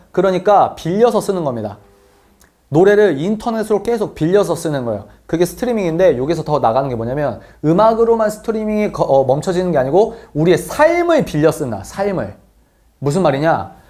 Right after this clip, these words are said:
소유가, 이제 소유가 중요한 게 아니고 사용, 소비가 뭐냐? 야, 너 소비가 뭐라고 생각해? 내가 돈 주고 사는 거지. 이게 X세대까지. 근데 이공삼오 밀레니얼 세대는 어떻게 다가가고 있냐,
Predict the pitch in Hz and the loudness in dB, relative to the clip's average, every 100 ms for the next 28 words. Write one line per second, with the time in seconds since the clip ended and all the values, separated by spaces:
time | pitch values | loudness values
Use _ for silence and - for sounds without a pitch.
0 | - _ _ - - 349 320 311 202 226 | -20 _ _ -8 2 4 4 2 4 4
1 | 180 110 101 - 147 156 156 294 302 269 | 4 2 -6 -16 -8 -8 -6 -4 -2 0
2 | 202 156 156 160 131 123 151 123 - - | 0 -2 -2 -2 -2 -2 -2 -2 -2 -2
3 | 285 185 107 - - - 302 311 285 202 | 2 0 -2 -12 -14 -2 0 2 2 2
4 | 131 135 180 - - 127 117 123 120 226 | 2 -2 -4 -6 -2 -2 0 -2 -2 -4
5 | 240 143 127 127 117 107 151 160 - - | 0 2 2 0 -2 -4 -4 -4 -16 -4
6 | 135 175 147 156 160 143 180 147 113 120 | 0 0 0 -2 -2 -2 -4 -4 -4 -6
7 | 135 147 170 185 - 131 123 185 165 127 | -4 -2 0 0 -4 -6 -4 -2 -2 -2
8 | 113 110 98 87 _ _ _ 156 139 180 | -4 -6 -8 -14 _ _ _ -2 0 0
9 | 214 214 208 151 123 151 196 185 175 165 | 0 2 0 0 0 2 2 0 -2 -2
10 | 120 113 151 123 113 120 110 107 110 117 | -2 0 -2 -2 -2 -2 -2 -4 -6 -10